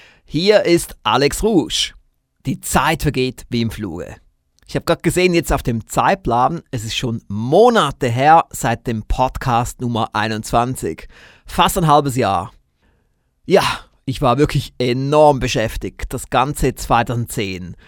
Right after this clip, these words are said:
Ich hab wahrscheinlich noch nie so viel gearbeitet wie in diesem Jahr. Viele Projekte gleichzeitig und darunter auch große Projekte. Wirklich große Projekte. Hochspannend und wir haben auch noch selten so viel Fanpost bekommen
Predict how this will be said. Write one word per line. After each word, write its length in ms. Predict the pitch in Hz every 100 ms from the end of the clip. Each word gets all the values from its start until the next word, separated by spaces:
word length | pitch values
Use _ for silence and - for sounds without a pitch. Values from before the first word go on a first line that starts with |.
| - - -
Ich 100 | 147
hab 80 |
wahrscheinlich 300 | 151 139 127
noch 40 | 117
nie 140 | 202
so 80 | 180
viel 220 | 165 180
gearbeitet 800 | 147 131 151 156 151 - 135 -
wie 120 | - 135
in 180 | 127
diesem 260 | 127 123 127
Jahr. 400 | 110 85 78 - _ _ _ _ _ -
Viele 400 | - 214 220 175
Projekte 560 | 143 139 - 151 131
gleichzeitig 1040 | - 131 120 170 - 175 160 - 170 - - _ -
und 140 | 127
darunter 360 | 135 139 143 117
auch 260 | 139 -
große 480 | - 117 165 214 180
Projekte. 560 | - 123 95 - 80 85 _ _
Wirklich 580 | - 113 160 185 160 123
große 320 | - 143 147
Projekte. 400 | - 117 - - - _ _ _ _ _ _ _ _ _ _ _ -
Hochspannend 1000 | 202 214 - - 180 160 127 107 104 -
und 320 | 127 123 - - - - _
wir 100 | -
haben 120 | 120
auch 140 | 147 -
noch 140 | 135
selten 480 | - - 190 202 156
so 80 | 151
viel 140 | 139
Fanpost 580 | 135 131 143 - 139 -
bekommen 640 | - - 123 127 120 117